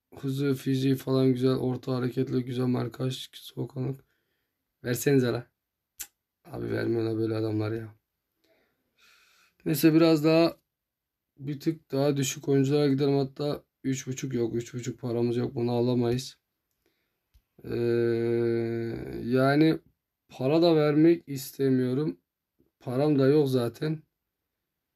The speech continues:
Ee, fena değil. Bu da iş görür. En azından orada iyi bir yedek olur.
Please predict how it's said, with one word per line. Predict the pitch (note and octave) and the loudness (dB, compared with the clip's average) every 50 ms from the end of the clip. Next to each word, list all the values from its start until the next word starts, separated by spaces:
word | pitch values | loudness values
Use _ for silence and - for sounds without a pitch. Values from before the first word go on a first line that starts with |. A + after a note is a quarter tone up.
| _ _ _ _ _ _ _ _ _ _ - | _ _ _ _ _ _ _ _ _ _ -20
Ee, | - A#2 A#2+ C3 C3+ C3 B2+ B2 B2 A#2+ A#2+ A#2+ A#2+ A#2+ C3 C3 | -18 -14 -8 -4 -2 -2 -2 -2 -2 -4 -4 -6 -6 -6 -8 -8
fena | - - C3 B2+ B2+ B2+ C3 C3 C3 B2+ B2+ B2 A#2+ C3 | -8 -6 -4 -2 0 2 2 2 2 0 0 -2 -4 -2
değil. | C3 C3 C3 B2+ B2 A#2+ A#2+ A#2+ B2 B2+ B2 B2 B2+ B2+ B2+ B2 B2+ C3 - - _ | 0 0 0 2 0 -2 -2 -2 -2 -2 -2 -2 -2 -2 -2 -4 -6 -8 -12 -18 _
Bu | - - - C3+ B2+ | -16 -8 -6 -4 -2
da | B2 A#2 | 0 0
iş | A2+ A2+ - - - | 0 0 -2 -4 -8
görür. | - A#2 A#2 B2 C3 C3 B2+ | -8 -6 -2 0 2 2 2
En | B2 | 0
azından | B2 A#2+ A#2+ A#2 B2 B2+ B2 | -2 -2 -2 -2 -2 -2 -2
orada | A#2+ A#2+ A#2+ A#2+ B2+ B2+ C3 - _ _ _ _ _ _ _ _ _ _ _ _ _ _ _ | -2 -2 -2 -2 -2 -4 -4 -8 _ _ _ _ _ _ _ _ _ _ _ _ _ _ _
iyi | A#2+ A#2 A#2 | -8 -6 -4
bir | A2+ A#2 | -2 -2
yedek | A#2+ A#2 A2+ A#2+ A#2 - A2+ | -2 -2 -2 -4 -6 -6 -6
olur. | A2 A2+ C3 C3 | -4 -4 -4 -6